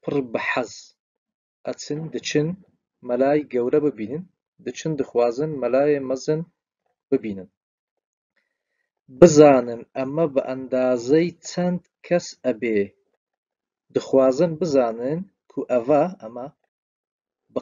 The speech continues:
قاسی ئەندازە، بە قاس، بە قاسی چەند کەسان دبێ. یعنی وسا فێمکردینە کو مەلای مەزن گەلۆ بە قاسی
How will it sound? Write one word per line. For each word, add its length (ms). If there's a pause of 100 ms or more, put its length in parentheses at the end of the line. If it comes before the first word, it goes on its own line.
(100)
قاسی 420
ئەندازە، 480 (200)
بە 160
قاس، 220 (560)
بە 80 (100)
قاسی 440 (200)
چەند 320
کەسان 440
دبێ. 220 (200)
یعنی 240
وسا 260
فێمکردینە 520 (100)
کو 80 (140)
مەلای 320 (120)
مەزن 280 (560)
گەلۆ 220 (120)
بە 60 (100)
قاسی 300